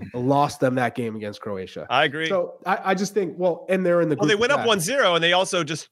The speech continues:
Speaker 2: tried to go for the second instead of, like, being a little bit more, we don't have to rehash that.
Speaker 1: Yeah,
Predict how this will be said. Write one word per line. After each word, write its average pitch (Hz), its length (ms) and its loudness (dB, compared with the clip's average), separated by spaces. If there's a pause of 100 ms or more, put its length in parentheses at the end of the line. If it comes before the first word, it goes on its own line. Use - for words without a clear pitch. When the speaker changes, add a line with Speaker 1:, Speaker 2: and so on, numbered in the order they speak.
Speaker 2:
tried 160 180 4
to 156 60 0
go 160 80 2
for 151 120 0
the 139 100 -2
second 185 340 2
instead 131 220 -4
of, 127 80 -4
like, 120 160 0
being 123 180 -4
a 117 40 -2
little 117 160 -4
bit 113 180 -2
more, 110 400 0 (240)
we 151 60 -4
don't 160 100 6
have 139 80 0
to 123 80 -4
rehash 101 420 0
that. - 120 -8
Speaker 1:
Yeah, 151 160 2